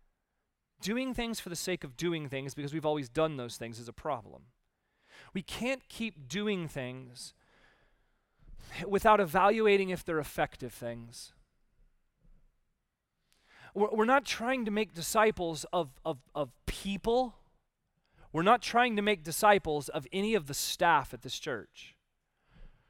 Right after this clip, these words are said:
We're not trying to make disciples of Christ Church. The name is Christ Church because we want to make disciples of one name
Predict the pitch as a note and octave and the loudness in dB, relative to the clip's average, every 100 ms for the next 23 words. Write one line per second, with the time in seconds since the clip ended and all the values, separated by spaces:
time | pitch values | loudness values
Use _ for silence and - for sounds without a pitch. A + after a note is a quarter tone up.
0 | _ F3 A3 C4 - B3+ B3 A3+ A3+ E3 | _ 4 4 4 2 2 2 2 0 0
1 | E3 - A3+ A3+ E3+ D3 - - - F3+ | 0 6 6 6 -2 -6 -10 -6 2 2
2 | - - - D#3 A2+ - - - - - | 2 -6 -4 -4 -6 -12 -18 -18 -20 -20
3 | - - _ - - - _ _ _ _ | -20 -20 _ -20 -20 -20 _ _ _ _
4 | _ _ _ C#3+ F3+ G#3 C4 G3+ F3 - | _ _ _ -4 0 4 4 2 -2 -6
5 | - G#3+ G3+ - - G#3+ F3+ C#3 - D#3 | 2 2 2 0 -2 0 0 -4 -12 -6
6 | F#3+ E3 D#3+ D#3+ F3+ G3 - F3+ F3+ D3+ | -4 -2 -4 0 4 4 2 -4 -4 -4
7 | D3+ - F3+ E3+ D3+ B2+ B2+ D3 E3+ D#3 | -6 2 4 4 0 -8 -6 0 2 2
8 | D#3 D3 | -2 -4